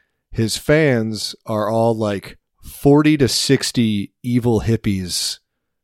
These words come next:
that should be following Fish or Grateful Dead. Two guy at one point, dude, at one point, like, a group of five guys showed up.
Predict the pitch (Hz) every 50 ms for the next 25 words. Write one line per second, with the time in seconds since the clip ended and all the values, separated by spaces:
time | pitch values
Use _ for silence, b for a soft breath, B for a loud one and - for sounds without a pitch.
0 | _ _ _ - 117 107 - - - - - 139 123 120 120 - - 135 123 120
1 | 123 120 110 107 95 87 - - 131 123 107 92 - - - - - - _ _
2 | _ _ _ _ _ _ _ _ _ - 110 101 101 98 98 98 95 90 82 -
3 | _ _ _ _ _ _ _ _ _ _ _ _ - 117 117 110 - - 101 87
4 | 98 110 107 101 92 87 78 - - _ _ _ _ _ _ - - 208 220 202
5 | 190 196 - - 151 151 170 160 139 151 131 110 - _ - 147 131 107 90 -
6 | _ _ _ _ - 110 120 147 147 156 165 151 139 123 113 107 110 135 147 151
7 | 135 - - 139 127 127 127 117 127 120 117 110 104 - - 107 95 90 90 87
8 | 82 -